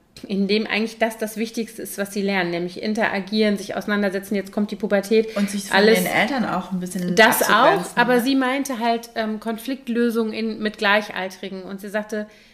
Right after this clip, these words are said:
Speaker 1: das ist, die hat immer sechste Klassen. Und die sagt, das ist das, was sie in der Altersgruppe am häufigsten sieht. Das ist quasi die Schwelle zur Pubertät.
Speaker 2: Mhm.
Speaker 1: Die Mädchen sind meistens schon drin, die Jungs noch nicht. Sie sagte, das ist so eine,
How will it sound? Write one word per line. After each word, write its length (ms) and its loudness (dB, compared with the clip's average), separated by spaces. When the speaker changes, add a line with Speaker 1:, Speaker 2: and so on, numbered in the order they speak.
Speaker 1:
das 180 0
ist, 240 -10
die 300 -2
hat 200 -6
immer 280 4
sechste 260 -2
Klassen. 380 -8
Und 140 -2
die 80 -4
sagt, 420 -2
das 220 0
ist 180 -6
das, 200 0
was 180 -4
sie 260 0
in 160 6
der 180 6
Altersgruppe 680 2
am 180 0
häufigsten 500 4
sieht. 300 0
Das 160 0
ist 180 -4
quasi 240 4
die 80 0
Schwelle 400 6
zur 180 2
Pubertät. 760 2
Speaker 2:
Mhm. 340 -4
Speaker 1:
Die 60 4
Mädchen 340 8
sind 140 2
meistens 320 2
schon 120 2
drin, 280 6
die 80 2
Jungs 360 6
noch 140 0
nicht. 300 0
Sie 120 -8
sagte, 260 4
das 180 2
ist 140 -6
so 80 4
eine, 180 2